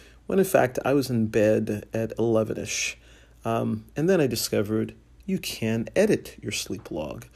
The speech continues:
Uh, so I edited the sleep log and got the, you know, found out about the quality of sleep, et cetera. So,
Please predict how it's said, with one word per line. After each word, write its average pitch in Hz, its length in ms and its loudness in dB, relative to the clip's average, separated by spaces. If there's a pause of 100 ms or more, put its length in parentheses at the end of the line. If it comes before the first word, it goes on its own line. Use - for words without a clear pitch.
(600)
Uh, 117 280 -6
so 107 260 0
I 110 140 0
edited 131 380 4
the - 80 -6
sleep - 360 -4
log 110 360 -4
and 104 340 -4 (560)
got 107 300 -4
the, 110 100 -10 (380)
you 123 140 -4
know, 110 60 -2
found 123 400 4
out 113 300 2
about 107 300 -2
the - 80 -12
quality 110 400 0
of - 80 -4
sleep, 107 480 -4
et - 100 -12
cetera. 107 380 -4
So, 107 380 -4